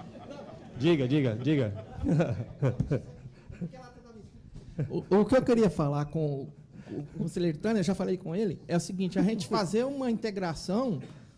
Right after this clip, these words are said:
Speaker 2: da educação ambiental não formal nas escolas, entendeu? Pra fa-, pra justamente fazer essa, uma educação voltada, ambiental voltada para os parques, pa-, e,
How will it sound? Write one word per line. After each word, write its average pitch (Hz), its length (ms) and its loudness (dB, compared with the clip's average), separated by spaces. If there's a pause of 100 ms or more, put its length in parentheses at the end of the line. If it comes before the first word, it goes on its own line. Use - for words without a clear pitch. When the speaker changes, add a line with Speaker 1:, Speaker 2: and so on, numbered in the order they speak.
Speaker 2:
da 175 200 0
educação 196 640 -2
ambiental 202 580 2
não 269 260 6
formal 190 840 0 (240)
nas 196 220 0
escolas, 190 580 -2
entendeu? 160 420 0
Pra 185 160 -4
fa-, 185 180 -6
pra 175 240 -6
justamente 220 580 -2
fazer 208 340 0 (140)
essa, 196 380 -2 (220)
uma 196 160 0
educação 180 560 -2
voltada, 190 680 -2
ambiental 180 500 0
voltada 196 580 0
para 202 240 -2
os 220 100 -2
parques, 180 540 -2
pa-, 143 200 -8 (100)
e, 151 160 -4